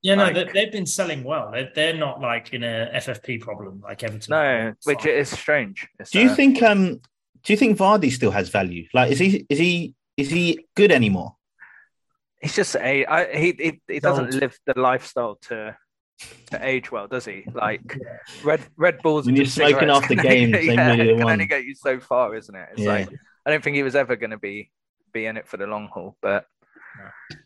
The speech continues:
Speaker 2: he, he nearly got the equaliser. Was it Chelsea the other week where he rounded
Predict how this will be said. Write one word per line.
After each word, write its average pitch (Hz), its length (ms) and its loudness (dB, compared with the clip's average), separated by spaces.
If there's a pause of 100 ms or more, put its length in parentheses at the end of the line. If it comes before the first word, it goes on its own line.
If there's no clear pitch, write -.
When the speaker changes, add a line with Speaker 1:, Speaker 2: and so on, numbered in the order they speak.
(160)
Speaker 2:
he, 185 140 4
he 175 160 0
nearly 214 440 2
got 135 160 2
the 127 180 0
equaliser. 113 380 -4
Was 120 140 -6
it - 100 -16
Chelsea 131 380 -2
the 117 100 -4
other 117 140 -6
week 117 280 -8 (200)
where 107 120 -14
he 110 60 -12
rounded 110 400 -4